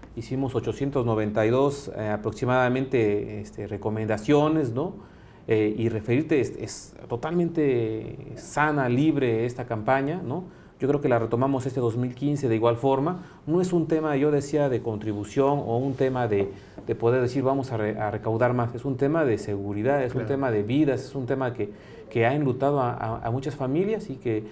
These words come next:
Speaker 1: ellos nos darán la razón para podernos apoyar y sobre todo concientizar en la ciudadanía esta parte de, de poderse apegar a, a este tema que nos va a salvar sobre todo la vida.
Speaker 2: Claro.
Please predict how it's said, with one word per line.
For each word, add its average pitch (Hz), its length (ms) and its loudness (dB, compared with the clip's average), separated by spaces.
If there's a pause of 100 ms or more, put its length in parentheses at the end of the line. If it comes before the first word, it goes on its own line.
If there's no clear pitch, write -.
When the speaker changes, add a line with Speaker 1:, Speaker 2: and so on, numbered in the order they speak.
(200)
Speaker 1:
ellos 147 160 2
nos 147 120 2
darán 135 220 6
la 151 100 4
razón 143 320 0
para 135 240 0
podernos 120 400 0
apoyar 131 500 0
y 180 60 -4
sobre 117 240 -2
todo 143 300 0
concientizar 117 520 -4
en 131 100 -4
la 117 80 -2
ciudadanía 120 600 -4 (300)
esta 131 320 0
parte 135 340 4
de, 107 240 0 (300)
de 117 100 2
poderse 123 400 0
apegar 120 400 2
a, 110 260 0
a 113 60 2
este 117 560 -2 (120)
tema 135 260 2
que 117 80 -4
nos 107 160 -2
va 120 60 0
a - 20 -2
salvar 120 400 0
sobre 107 240 -4
todo 120 180 0
la 101 100 -2
vida. 98 220 -8 (280)
Speaker 2:
Claro. 120 280 2